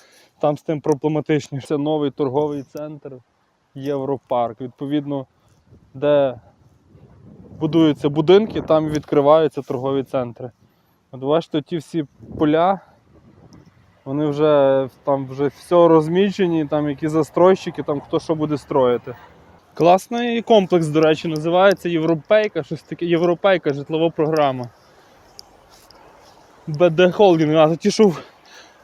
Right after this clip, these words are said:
в мене там в Петропавлівській теж такі строять.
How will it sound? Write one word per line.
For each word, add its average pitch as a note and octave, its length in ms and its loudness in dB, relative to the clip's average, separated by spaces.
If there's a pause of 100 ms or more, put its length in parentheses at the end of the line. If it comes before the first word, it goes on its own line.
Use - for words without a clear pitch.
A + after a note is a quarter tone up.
(100)
в E3 60 -6
мене F3+ 280 2
там E3 160 0
в - 40 -10
Петропавлівській E3+ 720 2
теж E3 260 0
такі E3 240 -8
строять. E3 460 2